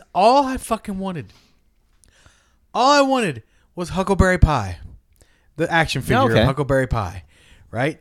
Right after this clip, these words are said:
Speaker 1: 'Cause he had a little straw hat. He looked like Huck Finn. I was like, "Awesome, I'll get Huckleberry Pie."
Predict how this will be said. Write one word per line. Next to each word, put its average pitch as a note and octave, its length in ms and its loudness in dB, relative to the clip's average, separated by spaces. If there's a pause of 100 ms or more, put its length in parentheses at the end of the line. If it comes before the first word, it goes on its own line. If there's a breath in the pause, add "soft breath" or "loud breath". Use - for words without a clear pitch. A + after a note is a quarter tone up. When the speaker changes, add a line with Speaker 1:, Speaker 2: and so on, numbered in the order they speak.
(220)
Speaker 1:
'Cause A#2+ 140 -10
he D3+ 80 -4
had C#3+ 100 -2
a C3+ 40 -4
little C#3+ 120 -4
straw D#3 320 0
hat. D3 440 -2
He B2+ 80 -8
looked C3 160 -2
like C3+ 160 -2
Huck C#3+ 180 -6
Finn. B2+ 340 -2 (380)
I G#2 60 -16
was G#2 100 -12
like, G#2+ 240 -10 (140)
"Awesome, G#2+ 360 -6 (100)
I'll A2+ 100 -12
get A2+ 140 -10
Huckleberry A2 380 -8
Pie." E2 320 -6